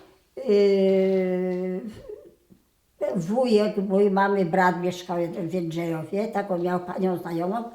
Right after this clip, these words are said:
która pracowała w inspektoracie. I ona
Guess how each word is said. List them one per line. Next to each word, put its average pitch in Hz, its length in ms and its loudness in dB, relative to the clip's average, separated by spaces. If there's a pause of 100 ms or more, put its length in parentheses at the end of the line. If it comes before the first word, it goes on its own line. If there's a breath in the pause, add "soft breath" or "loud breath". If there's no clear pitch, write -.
(260 loud breath)
która 226 260 -2
pracowała 185 640 -4
w 165 80 -4
inspektoracie. 185 1040 -6 (1700 soft breath)
I 285 160 -6 (200)
ona 214 720 2